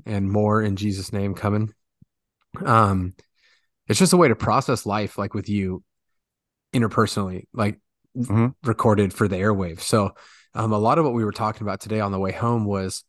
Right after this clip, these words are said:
Speaker 1: um, how men need to step up and lead their family. Um,
Speaker 2: Yeah.
Speaker 1: we were, you know,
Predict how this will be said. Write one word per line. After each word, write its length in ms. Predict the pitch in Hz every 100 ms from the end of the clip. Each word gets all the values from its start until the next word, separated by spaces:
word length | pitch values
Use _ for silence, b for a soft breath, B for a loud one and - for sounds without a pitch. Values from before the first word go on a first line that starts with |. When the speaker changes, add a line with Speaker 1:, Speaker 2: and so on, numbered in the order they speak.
| b b b b _ -
Speaker 1:
um, 600 | 107 104 98 92 92 92 _ _
how 280 | - 120 107
men 640 | 104 107 117 113 110 117 _ _ _ _ _ _ _ _ _ _ _ -
need 260 | 120 120
to 80 | 104
step 460 | - - 123 107 -
up 320 | 107 127 - _ _ _ _ 123
and 320 | 110 98 95
lead 240 | 110 113
their 140 | 107 104
family. 640 | - 101 113 90 104 - _ _ _ _ _
Um, 400 | 190 131 107 101
Speaker 2:
Yeah. 160 | 98 80 - b b b _
Speaker 1:
we 280 | - 120 113
were, 300 | 110 104 101 b b b b b _ _ _
you 160 | 208 127
know, 380 | 107 98 95